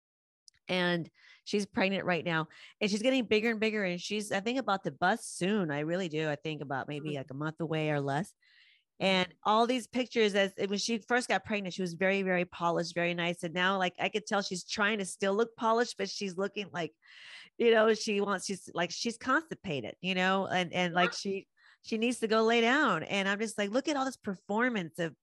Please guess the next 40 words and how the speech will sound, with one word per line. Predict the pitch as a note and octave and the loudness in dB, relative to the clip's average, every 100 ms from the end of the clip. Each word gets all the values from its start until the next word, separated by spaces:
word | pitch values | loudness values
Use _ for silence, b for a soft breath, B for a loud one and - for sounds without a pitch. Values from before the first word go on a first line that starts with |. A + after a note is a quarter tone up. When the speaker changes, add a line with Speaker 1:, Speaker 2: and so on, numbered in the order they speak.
| _ | _
Speaker 1:
like, | E3 E3 | -4 -4
this | E3 - | -12 -10
continued | G3 F3 - A#3 A3+ - | -10 -10 -4 -2 -2 -4
performance | F#3+ - G#3 G#3+ G3 | -8 -4 -2 -2 -4
that | F3 | -6
the | E3+ - | -6 -2
feminine | F#3+ G#3 F#3+ E3+ | 0 0 -2 -2
is, | E3 - | -4 -4
is | D#3 C#3+ | -4 -4
expected | D#3+ - - F#3 - G#2 - - _ b b b b - | -8 -10 -2 -2 -2 -6 -6 -10 _ b b b b -2
to, | G3 | -2
Speaker 2:
Yes. | F#3+ E3+ - | 0 -2 2
Speaker 1:
to | F#3+ F3 E3+ C3+ | 4 6 4 2
keep | G#3+ - | -2 2
up | F#3 G3 - | 2 2 0
with. | F3 E3+ - b b b | -2 -2 -6 b b b
And | A#3 A#3 | 0 2
I, | B3 - | 0 2
everybody | C4 E4+ E4 D4 | 2 4 4 2
knows | A#3+ B3 D#4+ | 2 4 4
it's | C4+ - | 2 -6
fake. | - C4+ A#3 A3+ - _ _ _ _ _ _ _ _ _ | -2 0 0 -2 -12 _ _ _ _ _ _ _ _ _
Speaker 2:
Yes. | - D#3+ D#3+ | -10 -8 -2
Speaker 1:
But | A3 | 2
here | C4+ | 4
we | C4+ C4 | 2 2
are | C#4+ F3 | 4 2
still | - - A#3 D3 - D3+ | 0 0 2 2 -4 -4
doing | G3+ C4 C4 E3 | -2 0 -2 -4
that. | C3 - | -6 -4
It's | F#3+ | -4
just | G#3 G#3 A3 | -4 -6 -6
exhausting. | F#3+ G3+ A#3+ - - - _ _ _ _ - | -4 -2 -2 -6 -16 -20 _ _ _ _ -4
Speaker 2:
And | A#3+ B3 | 2 4
we | C4 | 4
celebrate | B3+ C#4+ D#4+ D4+ A#3 G#3+ G#3+ | 4 2 4 4 6 4 4
women | G#3+ G3 F#3+ | 0 -2 -2
when | F#3 | -4
they're | F3+ F3 | -6 -6
pregnant, | F3+ E3+ F3+ F3+ | -4 -4 -4 -6